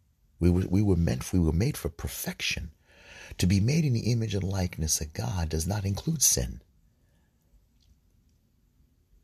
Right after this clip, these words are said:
Does not include sin. Free will, but sin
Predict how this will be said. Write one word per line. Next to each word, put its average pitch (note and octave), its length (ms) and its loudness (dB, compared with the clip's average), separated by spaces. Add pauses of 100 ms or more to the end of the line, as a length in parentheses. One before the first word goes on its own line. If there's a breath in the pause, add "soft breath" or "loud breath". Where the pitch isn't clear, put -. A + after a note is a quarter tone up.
Does F2 140 2
not B2 160 2
include B2+ 400 2
sin. A1+ 400 -2 (1120)
Free - 380 4
will, F#2 520 4 (1120)
but - 120 0 (180)
sin C3 400 6